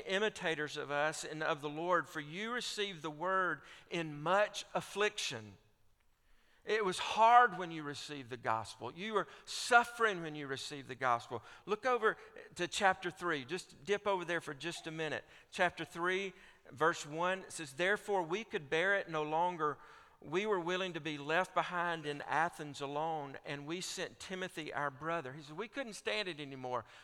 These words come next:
We were willing for Timothy to go to find out how you're doing." And he says, "So we sent Timothy, our brother, and God's co-worker in the gospel of Christ, to establish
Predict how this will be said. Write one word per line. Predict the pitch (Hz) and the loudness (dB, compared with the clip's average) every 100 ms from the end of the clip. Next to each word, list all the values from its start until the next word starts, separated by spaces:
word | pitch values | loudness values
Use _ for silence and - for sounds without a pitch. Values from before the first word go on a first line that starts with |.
| - | -4
We | 165 226 | 0 2
were | 240 | 2
willing | 226 175 | 2 0
for | 165 | -4
Timothy | - 170 196 208 220 | -4 -4 -2 -2 -4
to | 196 | -6
go | 175 156 143 | 0 2 0
to | |
find | 139 - 180 202 | -2 2 2 4
out | 196 151 | 4 2
how | 135 160 180 | 2 2 2
you're | 170 160 135 | 0 -4 -2
doing." | 170 160 127 123 143 - - - | 0 0 -4 -8 -14 -18 -20 -12
And | 147 | -8
he | 156 | -6
says, | 165 147 | -4 -2
"So | 175 | -2
we | 160 | -2
sent | - 180 - | -2 -4 -4
Timothy, | 196 208 208 190 | 0 0 0 2
our | 165 | 2
brother, | 147 170 175 143 143 | 2 4 4 2 -2
and | 156 143 | -2 0
God's | 151 156 160 | 4 4 4
co-worker | - - 208 175 143 156 | -4 -6 -4 0 -2 -2
in | 143 | -10
the | 127 | 0
gospel | 147 151 170 185 | 4 4 2 -6
of | 175 - | -8 -2
Christ, | 170 143 131 131 - - - - - | 6 6 6 0 -16 -20 -20 -18 -6
to | 160 | -4
establish | 147 - - 151 175 190 208 - | -2 -4 2 4 6 4 0 -2